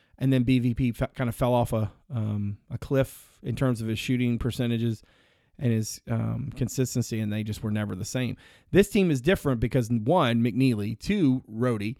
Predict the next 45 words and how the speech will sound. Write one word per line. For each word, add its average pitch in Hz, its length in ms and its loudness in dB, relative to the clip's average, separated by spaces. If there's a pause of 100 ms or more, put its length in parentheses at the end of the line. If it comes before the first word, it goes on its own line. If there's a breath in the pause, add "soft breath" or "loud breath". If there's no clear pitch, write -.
(460 soft breath)
um, 120 500 4 (120)
three, 139 720 2
I, 131 160 -2
I 131 140 2
think 156 280 0
that 123 280 0 (240)
Groves 151 400 6
really 135 320 6
does 139 360 2
fit - 440 2 (240)
what 123 260 2
I 123 80 2
think 135 180 0
they 120 140 0
really 123 320 4
want 120 480 2
out 123 160 -2
of 110 60 -2
that. 104 260 -4 (560 soft breath)
It's 180 180 2
wild 175 460 4
to - 100 -2
me 180 200 4
that 147 120 0
they 147 140 6
can 147 160 2
be 131 480 2 (160)
as 127 400 2
good 143 320 6
offensively 127 600 4
as 117 100 2
they've 113 240 0
been 131 460 2 (120)
the 147 80 -8
past 143 280 2
couple 143 160 0
games 147 380 0 (360 soft breath)
without 139 460 6 (240)
Ryan 143 380 4
Dunn 135 260 6
scoring 127 420 2
more 123 240 4
than 113 340 2
six - 280 -4
points, - 500 -8